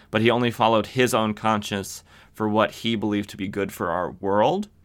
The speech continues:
which I think if you read a-, anything about what Alonzo did, doesn't really feel like he did it. I mean, sure, it protected the planet, the, the planetary shield, but he also did it for his own,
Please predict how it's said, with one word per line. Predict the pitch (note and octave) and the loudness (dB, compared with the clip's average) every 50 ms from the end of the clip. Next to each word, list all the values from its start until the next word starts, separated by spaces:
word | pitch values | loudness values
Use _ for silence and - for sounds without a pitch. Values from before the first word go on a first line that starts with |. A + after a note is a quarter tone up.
| - - - - - - | -20 -20 -20 -20 -10 -4
which | - D3+ C#3+ - C#3+ | -2 -2 -2 2 2
I | C#3+ D3 D3 | 4 4 2
think | C#3+ - F3+ E3+ - - - | 2 0 -2 -2 -2 -4 -4
if | - C#3+ C#3+ D3 | -4 -4 0 0
you | D3+ C#3+ | 0 0
read | B2 C3+ F3 G3 G3+ G3+ F#3 E3 D#3 - - _ - | 0 0 0 0 0 0 -2 -2 -4 -8 -8 _ -12
a-, | - - A2+ - - - | -10 -8 -8 -6 -2 -2
anything | C3 C3+ C3 A#2+ C3 A#2+ A2 | 0 0 0 -2 -2 -2 -2
about | F2 - - F#2+ A2 A2+ G#2+ - | -2 0 4 4 6 4 4 0
what | - G#2+ G#2+ | -2 -4 -2
Alonzo | G#2+ G#2 G2+ G#2 G#2+ G#2 G#2 G2+ | 0 0 0 0 0 0 -2 -4
did, | G#2+ - A#2 A#2 G#2 - | -4 -2 -2 -2 -2 0
doesn't | - C3 D3+ - A#3 G#3+ | 2 2 2 2 0 -2
really | G#3+ A3 G#3 D#3 | -2 0 -2 -2
feel | - - - C#3+ D3+ | -2 -2 -2 -2 0
like | D3+ D#3 D3 C#3 | 0 0 -2 -2
he | - - A#2+ | -2 -6 -6
did | G#2 G2+ A#2+ A2+ A2+ | -4 -2 -2 0 0
it. | A#2 A2 - - - _ _ - - - - | 0 -2 -4 -6 -12 _ _ -20 -20 -14 -6
I | - D3 | 0 2
mean, | E3+ F3 E3 | 2 2 2
sure, | C3 A#2+ - G3+ G#3 F#3+ E3 | 0 0 4 6 8 8 6
it | - | 4
protected | - C3 B2+ B2+ C#3+ C3+ B2+ - G#2 | 2 -2 -2 0 0 0 0 -2 -4
the | A2 G#2+ | -6 -6
planet, | - - - B2 A#2+ G#2+ F#2 D#2+ D#2 - _ _ _ _ _ _ _ _ _ _ _ _ _ _ _ - | -6 0 2 2 4 4 2 0 -4 -8 _ _ _ _ _ _ _ _ _ _ _ _ _ _ _ -8
the, | G2 F#2 G#2+ G#2 G2 G2 | -4 0 2 2 2 0
the | G2+ G2+ | -2 -6
planetary | - - A2 G#2 G2 G2+ - G#2 F2+ D#2 | -6 -2 -2 0 0 -2 -2 -4 -4 -4
shield, | F2 - - G#2 G2 G2+ | -4 -6 -4 -4 -4 0
but | A#2 A#2+ | 2 4
he | C3+ | 6
also | C#3+ D3 D3 C#3+ D3+ | 8 8 6 6 2
did | A#2 G#2+ B2 A#2+ A2 | 0 2 2 4 4
it | G2+ - | 2 0
for | - - G#2+ G#2 | 0 0 0 0
his | G#2+ G2 G2 | 0 0 0
own, | A2 G#2+ G#2 G#2 G#2 G2+ G2+ G2+ G2+ G2+ | 0 0 0 0 0 -2 -2 -2 -4 -6